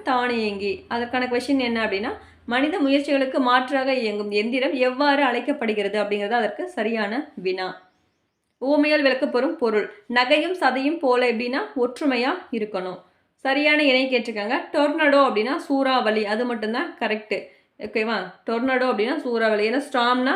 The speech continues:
புயல், டெம்பஸ்ட் அப்படின்னா பெருங்காற்று, சீ பிரீஸ் அப்படின்னா கடல் காற்று. அவங்க கரெக்டா கொடுத்துருக்கிறது டொர்னடோனா சூறாவளி தான் கரெக்டா கொடுத்துருக்காங்க. அடுத்தது அலுவல் சார்ந்த கலைச்சொற்கள்.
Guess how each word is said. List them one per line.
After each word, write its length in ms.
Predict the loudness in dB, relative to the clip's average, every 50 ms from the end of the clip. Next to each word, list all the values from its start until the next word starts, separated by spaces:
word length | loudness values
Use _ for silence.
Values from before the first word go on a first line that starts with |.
| -2 -4 -6
புயல், 360 | -4 -2 0 2 2 0 0 0 0
டெம்பஸ்ட் 560 | 2 4 4 4 4 4 0 -2 0 -2 -2
அப்படின்னா 320 | -2 0 -2 -2 -2 -4 -6 -8 -10 -20 _ _ _
பெருங்காற்று, 580 | 0 2 2 2 2 2 2 2 2 2 0 0 -2
சீ 200 | -2 0 2 4 4 4
பிரீஸ் 260 | 4 2 2 2 2
அப்படின்னா 300 | 0 2 2 2 0 0 -2 -2
கடல் 320 | 0 0 2 2 2 0
காற்று. 300 | 0 0 0 0 0 -2
அவங்க 180 | -2 -2 -2 -2
கரெக்டா 260 | -2 -2 -2 -2 -2
கொடுத்துருக்கிறது 480 | -2 -2 -2 -4 -4 -4 -4 -2 -2 -2 -2
டொர்னடோனா 640 | -2 -2 -2 0 0 0 0 0 0 0 -2 -2 -4
சூறாவளி 500 | -6 -4 -2 -2 0 0 0 0 0 -2
தான் 160 | -2 -4 -4 -2
கரெக்டா 300 | -4 -4 -4 -4 -4 -4 -2
கொடுத்துருக்காங்க. 600 | -2 -4 -6 -8 -8 -8 -6 -6 -6 -4 -4 -4 -6 -6 -8 -16 _ _ _ _ _ _ _ _ _ _ _ _ _ _ -2
அடுத்தது 380 | 0 0 2 4 4 6 6 6 4
அலுவல் 400 | 4 4 4 6 6 6 4 4
சார்ந்த 300 | 4 2 2 2 2 0 -2
கலைச்சொற்கள். 640 | 0 0 0 -2 -2 -4 -6 -4 -2 -2 -2 -2